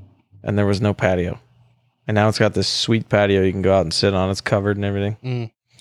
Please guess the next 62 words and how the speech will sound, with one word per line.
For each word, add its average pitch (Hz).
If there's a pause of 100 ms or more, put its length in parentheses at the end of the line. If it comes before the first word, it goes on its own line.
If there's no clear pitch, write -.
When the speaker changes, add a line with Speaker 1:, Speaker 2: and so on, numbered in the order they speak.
(140)
Speaker 2:
Yeah, 127
I 135
haven't 151
been. 135
The, 143
the 123
thing 180
I 139
did 131
like, 113
too, 139
is, 123
like, 110
you'd 120
come 135
out 139
of 120
the 107
water 113
slide 143
in 123
the 113
winter, 147 (120)
Speaker 1:
Mm-hmm. 110 (160)
Speaker 2:
and 131
then, 127
like, 113 (120)
you'd, 135
like, 120 (140)
hit -
the 131
open 127
pool, 135
and 123
your 110
hair 110
would 113
just, 113
like, 98 (220)
turn 117
to 107
frost, 107
but, 123
like, 110
you're 87
Speaker 1:
Right. 82
Speaker 2:
still 120
warm 113 (340)
underneath 113
everything, 123
and 123
there's 113
fog 113
everywhere. 127 (320)
Speaker 1:
It 131
got 185
up 175
to, 151
like, 120
or 120
down 120
to, 104